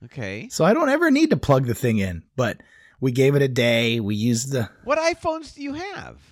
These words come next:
Speaker 2: We have the thirteens.
Speaker 1: All right, I have twelve.
Speaker 2: But you ha-, you don't have the circle on the back? You have the circle on the back.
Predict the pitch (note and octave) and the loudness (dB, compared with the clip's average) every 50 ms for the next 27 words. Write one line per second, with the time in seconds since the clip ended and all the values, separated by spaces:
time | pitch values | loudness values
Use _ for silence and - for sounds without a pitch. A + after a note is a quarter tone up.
0 | - - - F3 G#3 G#3+ - B3+ A#3+ C4 A3 G#3+ G#3 G3+ G3 - - G3 F3 - | -20 -4 0 2 2 2 2 0 -2 0 2 4 4 4 4 4 4 2 2 2
1 | - D#3+ B2+ G2 E2+ C#2 - - - _ - - E3 F3+ A3 A3 E3+ - - - | 0 0 0 0 -2 -4 -8 -14 -16 _ -6 -4 -4 -2 -4 -4 -8 -12 -12 -6
2 | E4 D4+ C4 - C2+ A#1+ A#1+ A#1 _ - _ - - F#3+ F#3+ G#3+ G3 G3+ G3 G3 | -6 -6 -6 -6 -10 -12 -18 -20 _ -20 _ 0 0 4 4 4 4 6 6 6
3 | G3+ G3 F3+ F#3+ F3+ E3+ D#3+ - - G3 F#3+ F#3+ - G3+ G3+ G#3 G#3 G#3 G3+ A3 | 8 8 6 6 4 2 0 4 4 2 4 4 4 2 4 4 4 4 4 2
4 | B3 C4 B3 C4+ D4 A#3 F#3 - - A#2+ A#2 - A2 A2 G#2+ G2+ G2+ G2+ A2+ B2+ | 2 0 0 -2 0 0 0 0 2 0 0 0 -2 -2 0 0 -2 -2 -4 -6
5 | F#3 B3 _ - | -8 -10 _ -18